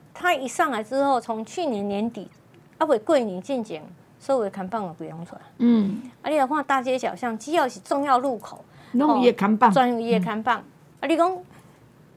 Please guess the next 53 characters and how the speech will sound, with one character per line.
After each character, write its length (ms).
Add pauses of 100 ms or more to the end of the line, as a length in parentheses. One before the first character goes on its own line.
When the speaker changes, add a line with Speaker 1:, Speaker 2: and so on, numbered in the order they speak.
(140)
Speaker 1:
新 240
人 200
就 80
是 100
用 140
安 180
尼 60
去 80
拍 240
广 260
告 140
啊， 280
吼。 200 (340)
啊， 100
伊 200
的 80
文 200
宣 220
品 140
嘛 160
特 80
别 140
多， 280 (340)
甚 160
至 200
讲 180
我 100
下 60 (140)
晡 400
两 120
个 140
活 160
动， 240
我 60
会 100
使 80
一 60
届 200 (120)
分 100
两 140
个， 120 (220)
分 160
两 240
摆， 140
Speaker 2:
嗯。 80 (200)
Speaker 1:
分 200
两 180
轮 200
就 100
对 160
啊。 60
Speaker 2:
嗯， 300
嗯。 240